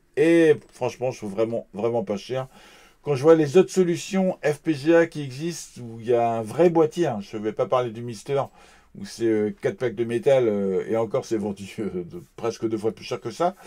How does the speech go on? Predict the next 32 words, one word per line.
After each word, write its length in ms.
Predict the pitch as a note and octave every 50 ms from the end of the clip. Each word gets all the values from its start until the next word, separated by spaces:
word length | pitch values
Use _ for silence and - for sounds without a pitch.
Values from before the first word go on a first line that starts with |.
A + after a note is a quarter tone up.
| - - - - - - - - - - - -
Mais 100 | - C3
non, 140 | C#3+ E3+ E3+
non, 160 | D3 B2 A#2
ou 160 | A#2 A#2 A#2
avec 260 | A#2 A2+ G#2+ G#2+ G2+ B2
un 60 | A#2+
vrai 140 | A2+ A2 C3
boîtier, 460 | C3 B2 B2 A#2 - C3+ D3+ D#3+ E3
voilà, 320 | - - B2 B2 A#2 A2+ -
on 100 | - A2
monte, 300 | A#2 B2+ C#3 C#3 - -
euh, 300 | G#2 G2+ G2 F#2+ E2 C2+ _ -
on 60 | -
tape 220 | - - - C#3 -
facilement 440 | - A2 G2+ - - A2 A#2+ C3+
dans 120 | C#3 B2 A2
les 80 | G2+
huit 180 | G2+ G#2 A2+ A#2+
cents, 400 | - - - C3+ B2+ A2+ G#2+ F#2+
euh, 160 | F#2 F2+ - _ - - - - - -
huit 220 | - C#3 E3+ E3
cents, 260 | - - - F3+ E3+
neuf 160 | D#3 D3+ -
cents 160 | - - C#3+ C3
euros. 260 | C3 C3+ D#3+ F3 F3
Donc 180 | C3+ B2+ A#2+
là, 220 | A#2+ B2+ C3+ - - _ _ _
franchement, 480 | - - - A#2 A2 - B2+ C3+ C#3
je 100 | B2 A#2
trouve 200 | G#2+ G2 G2 G2
ça 260 | - - C3 B2 - -
vraiment, 460 | - F2 F#2+ G#2+ A2+ A#2 B2 A#2+ -